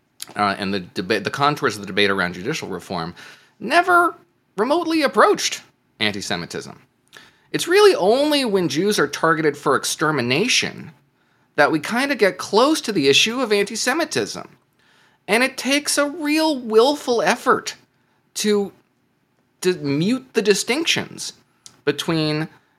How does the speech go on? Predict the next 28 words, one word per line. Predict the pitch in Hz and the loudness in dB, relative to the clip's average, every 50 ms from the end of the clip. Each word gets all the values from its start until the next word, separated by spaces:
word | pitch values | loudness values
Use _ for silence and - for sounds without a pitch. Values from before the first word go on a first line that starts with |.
| _ _ _ _ | _ _ _ _
a | - 127 123 117 113 | 0 0 2 2 0
legitimate | 107 104 104 - 110 131 151 185 214 214 - | 0 -2 -4 -4 -2 0 0 0 0 -2 -4
political | - 139 123 147 165 170 196 175 | -4 -2 -2 -2 -2 -2 -4 -4
disagreement | 156 151 - 165 131 107 101 92 85 82 85 101 - - _ _ _ _ _ _ _ _ _ _ _ - | -4 -4 -6 -6 -8 -6 -6 -6 -6 -8 -10 -10 -12 -16 _ _ _ _ _ _ _ _ _ _ _ -2
and | 143 147 160 | 0 0 0
the | 180 190 | 0 0
idea | 185 190 196 165 127 107 98 95 98 104 101 | 0 0 0 -2 -2 -2 0 0 0 0 -2
that | - 113 104 101 98 | 0 -2 -2 -2 -2
Jews | - 117 131 160 190 196 - | -4 -4 -4 -4 -4 -4 -6
have | - 151 139 139 151 | -2 0 0 0 0
it | - - | -2 -8
coming. | - - - 208 196 - 67 - - _ _ _ _ _ _ _ _ _ _ _ _ _ _ _ _ _ - | -8 -8 -6 -4 -4 -6 -8 -10 -20 _ _ _ _ _ _ _ _ _ _ _ _ _ _ _ _ _ -8
You | - 262 | -2 2
don't | 339 359 359 - | 2 4 2 2
have | - 180 180 208 269 294 - - | 0 0 0 0 0 0 -2 -4
to | 135 | -4
look | 107 123 165 - - | -2 -2 -2 -4 -6
hard | - - 139 156 160 101 - 53 53 - - - _ _ _ _ _ _ _ - | -8 -6 -2 0 0 0 -2 -4 -10 -16 -20 -20 _ _ _ _ _ _ _ -8
to | 120 110 | -6 -4
survey | - - - 190 180 190 208 208 185 180 170 165 160 | -4 -2 0 0 4 6 6 6 6 4 2 2 2
the | 143 143 127 | 0 0 -2
environment | 117 107 98 95 98 107 120 131 127 101 87 76 - - | -2 -2 -2 -2 0 0 0 0 0 -2 -4 -6 -10 -10
now | 80 78 55 50 - - _ _ _ _ _ _ _ _ _ _ _ _ _ - - | -10 -10 -10 -12 -14 -18 _ _ _ _ _ _ _ _ _ _ _ _ _ -8 -4
and | 120 120 120 117 | -2 -2 -2 -2
see | - - - 143 135 | -4 -4 -2 -2 -2
precisely | 135 - - 131 123 - - - 165 190 208 - - 190 175 160 151 147 147 - _ _ _ _ _ _ _ _ | -2 -2 -2 -4 -4 -4 -2 0 0 0 0 -2 -2 -2 -2 -2 -2 -4 -6 -14 _ _ _ _ _ _ _ _
who | - - - 190 190 190 196 202 - - | -10 -4 0 2 2 4 2 0 0 -2
is | 147 143 127 123 113 - - | -2 -2 -2 -4 -8 -10 -12